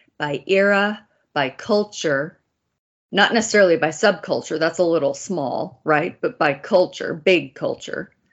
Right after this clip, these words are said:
And so the law on the books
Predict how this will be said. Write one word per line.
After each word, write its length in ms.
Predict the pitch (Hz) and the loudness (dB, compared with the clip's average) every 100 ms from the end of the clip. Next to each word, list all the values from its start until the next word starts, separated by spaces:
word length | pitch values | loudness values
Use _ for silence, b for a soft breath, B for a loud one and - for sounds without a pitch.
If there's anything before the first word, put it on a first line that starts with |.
| _ _ _ _ | _ _ _ _
And 220 | 190 180 - | -2 -2 -4
so 680 | - 190 175 160 156 151 _ _ - | -6 -2 2 2 2 -2 _ _ -2
the 120 | 165 | -2
law 540 | 151 180 185 214 226 | 2 4 6 6 4
on 180 | - 190 | 2 -2
the 100 | 156 | -4
books 880 | 143 - 240 170 - - - - | -10 2 4 4 -2 -14 -20 -20